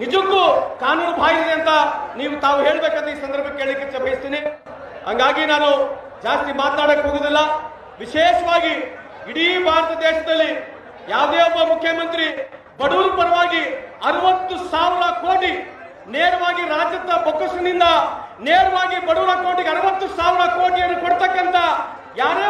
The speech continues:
ಒಂದು ಕೆಲಸ ಮಾಡಿದ್ರೆ ಅದು ಸನ್ಮಾನ್ಯ ಶ್ರೀ ಸಿದ್ದರಾಮಯ್ಯ ಅವರು ಈ ಸಂದರ್ಭಕ್ಕೆ ಕೇಳಲಿಕ್ಕೆ ಇಚ್ಛೆ ಬಯಸ್ತೇನೆ ನಿಮಗೆ. ಎಲ್ಲರಿಗಿಂತ ಹೆಚ್ಚಾಗಿ ಜಿ ಎಸ್ ಟಿ ವಿಷಯದಲ್ಲಿ ಏನು ನಾವು ಡೆಲ್ಲಿಗೆ ಹೋಗಿ ಸಿದ್ದರಾಮಯ್ಯ ಅವರು ಇಡೀ ದೇಶದ ಗಮನವನ್ನು ಸೆಳೆದ್ರು, ಅದ್ರ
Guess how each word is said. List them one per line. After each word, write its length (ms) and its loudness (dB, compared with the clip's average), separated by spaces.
ಒಂದು 200 0
ಕೆಲಸ 200 0
ಮಾಡಿದ್ರೆ 340 2
ಅದು 100 -6
ಸನ್ಮಾನ್ಯ 400 0
ಶ್ರೀ 120 -4
ಸಿದ್ದರಾಮಯ್ಯ 520 0
ಅವರು 200 0
ಈ 100 -4
ಸಂದರ್ಭಕ್ಕೆ 380 0
ಕೇಳಲಿಕ್ಕೆ 260 0
ಇಚ್ಛೆ 180 0
ಬಯಸ್ತೇನೆ 320 -2
ನಿಮಗೆ. 200 -2
ಎಲ್ಲರಿಗಿಂತ 480 2
ಹೆಚ್ಚಾಗಿ 440 4
ಜಿ 100 -4
ಎಸ್ 140 4
ಟಿ 140 0
ವಿಷಯದಲ್ಲಿ 540 2
ಏನು 160 6
ನಾವು 220 0
ಡೆಲ್ಲಿಗೆ 320 0
ಹೋಗಿ 280 4
ಸಿದ್ದರಾಮಯ್ಯ 560 0
ಅವರು 220 2
ಇಡೀ 140 4
ದೇಶದ 300 2
ಗಮನವನ್ನು 520 2
ಸೆಳೆದ್ರು, 380 2
ಅದ್ರ 140 -2